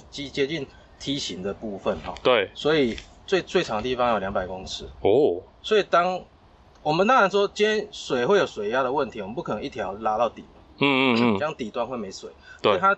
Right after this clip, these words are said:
Speaker 1: 当初的设计就其实已经在很多地方预留，预留水线，但是就是把那些，呃，拆开。
Speaker 2: 嗯。
Speaker 1: 比如说我们，我那时候算过，我们一整区我们要拉十三条水带。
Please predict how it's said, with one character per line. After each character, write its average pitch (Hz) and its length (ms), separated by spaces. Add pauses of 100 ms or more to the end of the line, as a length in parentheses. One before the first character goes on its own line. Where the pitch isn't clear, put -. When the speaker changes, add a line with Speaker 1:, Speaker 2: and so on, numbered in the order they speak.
Speaker 1:
当 185 220
初 175 160
的 143 100
设 160 220
计 139 200
就 143 200
其 117 200
实 113 160
已 101 120
经 113 260
在 135 220
很 107 120
多 110 120
地 131 160
方 113 160
预 135 120
留， 104 220 (380)
预 131 100
留 107 100
水 104 220
线， 104 240
但 117 160
是 120 180 (220)
就 - 100
是 127 140
把 95 340
那 113 140
些， 107 540
呃， 92 400
拆 107 200
开。 107 280 (340)
Speaker 2:
嗯。 127 160
Speaker 1:
比 104 60
如 95 40
说 127 240 (340)
我 123 140
们， 131 300
我 120 120
那 165 80
时 190 40
候 196 80
算 160 260
过， 127 220
我 98 60
们 117 120
一 156 40
整 101 200
区 - 220
我 101 80
们 98 100
要 120 100
拉 113 180
十 - 320
三 107 260
条 90 180
水 90 240
带。 98 120